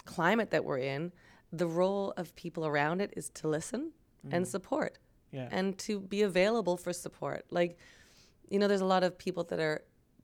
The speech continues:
Speaker 1: pushing back on the Me Too thing and the Time's Up thing and saying that it's too much or they don't recognize the validity of it. And truthfully, like,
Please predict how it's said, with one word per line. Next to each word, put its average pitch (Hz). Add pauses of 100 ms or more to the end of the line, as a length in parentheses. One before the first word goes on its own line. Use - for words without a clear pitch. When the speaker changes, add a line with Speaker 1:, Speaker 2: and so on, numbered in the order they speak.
(440)
Speaker 1:
pushing 170
back 160
on 254
the 247
Me 247
Too 240
thing 247
and 151
the 147
Time's 190
Up 240
thing 233
and 185
saying 170
that 156 (300)
it's -
too -
much 240
or 156
they 151
don't 160 (600)
recognize 156
the 147
validity 208
of 240
it. 247
And 190
truthfully, 170
like, 160